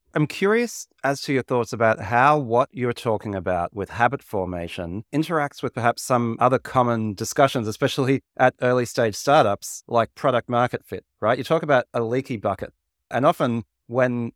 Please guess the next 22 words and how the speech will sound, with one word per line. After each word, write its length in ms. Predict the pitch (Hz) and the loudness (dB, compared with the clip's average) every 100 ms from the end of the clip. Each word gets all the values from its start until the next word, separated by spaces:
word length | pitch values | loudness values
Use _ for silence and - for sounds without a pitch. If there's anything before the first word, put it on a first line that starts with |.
| - | -6
an 120 | 104 | -6
investor 720 | 95 104 113 - 113 98 98 | -2 0 -2 -2 -2 0 0
or 280 | 95 95 101 | 0 0 0
whoever 320 | 110 110 98 | 0 0 -2
sees 600 | - 117 110 95 90 - | -4 -2 0 -2 -6 -4
a 320 | 113 104 98 - | 0 0 -2 -6
product 480 | - 160 139 98 - | -2 2 4 2 0
with 220 | 104 101 | -4 -4
poor 260 | - 175 180 | -2 0 0
retention, 480 | 110 - 160 - 98 | 0 -2 -4 -4 -4
they'll 140 | 104 | -4
say, 140 | 127 | -2
"Oh, 100 | 170 | -2
you 140 | 185 147 | -2 -4
don't 320 | 156 180 - | -4 -6 -6
have 340 | 131 127 113 - | -2 0 0 -6
product 400 | - 131 117 - | -2 0 0 0
market 380 | 107 101 - - | 0 0 -2 -8
fit." 260 | - 95 _ _ _ | -8 -10 _ _ _
So 440 | - 123 117 117 113 | -4 2 4 4 2
I'm 220 | 131 131 | 2 0
curious 580 | - 175 175 170 - | -8 -4 -4 -4 -6